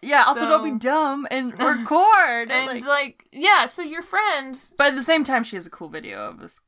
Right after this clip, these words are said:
Speaker 1: creepy guy. I mean, it's kinda blurry, 'cause I was like, "Come on!" And then she
Speaker 2: Uh-huh.
Speaker 1: started running.
Speaker 2: Um, this is weird.
Speaker 1: Hi,
Speaker 2: I don't
Speaker 1: yeah.
Speaker 2: know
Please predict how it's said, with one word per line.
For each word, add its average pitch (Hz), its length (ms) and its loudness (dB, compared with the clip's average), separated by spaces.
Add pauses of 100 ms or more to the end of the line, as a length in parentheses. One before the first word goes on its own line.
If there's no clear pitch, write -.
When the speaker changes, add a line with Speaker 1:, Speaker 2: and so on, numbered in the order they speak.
Speaker 1:
creepy - 240 -20
guy. - 280 -10
I 202 60 -8
mean, 190 360 -10
it's 185 120 -16
kinda 175 180 -10
blurry, 151 340 -14
'cause - 120 -16
I 156 80 -8
was 151 140 -14
like, 165 240 -8
"Come 466 80 -6 (480)
on!" 254 80 -6
And 196 160 -8
then 214 100 -2
she 220 60 -4
Speaker 2:
Uh-huh. 180 100 -4
Speaker 1:
started 175 240 -2
running. 214 440 -12 (1000)
Speaker 2:
Um, 285 760 -20 (880)
this - 200 -20
is 302 180 -20
weird. 247 360 -16 (460)
Speaker 1:
Hi, 233 180 -6
Speaker 2:
I 330 40 -4
don't 339 140 -6
Speaker 1:
yeah. - 100 -4
Speaker 2:
know 294 480 -8